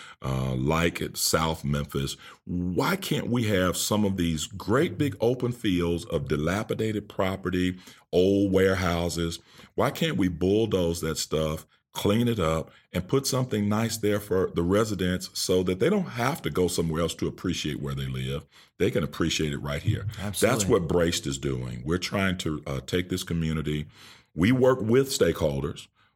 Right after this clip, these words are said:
Speaker 1: We work with others who want to come in and put restaurants and shops, but we also say leave space for the things that people can do to enjoy life at no price point at all. If you recreate community and everything has an entry fee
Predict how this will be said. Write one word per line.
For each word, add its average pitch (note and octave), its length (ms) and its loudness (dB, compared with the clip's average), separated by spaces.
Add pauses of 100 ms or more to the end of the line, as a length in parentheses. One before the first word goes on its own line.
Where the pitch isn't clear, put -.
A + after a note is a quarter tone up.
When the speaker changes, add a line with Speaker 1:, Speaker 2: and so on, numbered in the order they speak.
Speaker 1:
We D#2 140 2
work G2+ 380 2
with A2 260 2
others F2 340 2
who - 80 0
want F2+ 260 0
to - 60 -4
come F#2 220 -2
in F2+ 180 2
and G2+ 120 -2
put G2+ 180 0
restaurants E2+ 680 -2
and A2 120 -2
shops, C#2+ 560 -6 (400)
but D#2+ 80 0
we F2+ 160 4
also G2 360 4
say E2 260 2
leave E2+ 360 2
space E2 400 0
for - 140 -4
the D2+ 100 -4
things D#2 600 0 (340)
that D2+ 220 -2
people D2+ 540 0
can C#2+ 240 -2
do D2 180 -2
to C#2 100 -2
enjoy C#2+ 340 -2
life C#2 460 -4
at C2+ 160 -4
no D2 260 0
price D2 340 -4
point C2+ 280 -4
at B1 80 -4
all. - 280 -14 (420)
If C3 380 2
you A#2+ 180 0
recreate G#2 600 2
community C#2 640 -2
and - 200 -6
everything F#2+ 600 6
has G2 260 6
an G2 180 2
entry F2+ 380 0
fee C#2 460 -6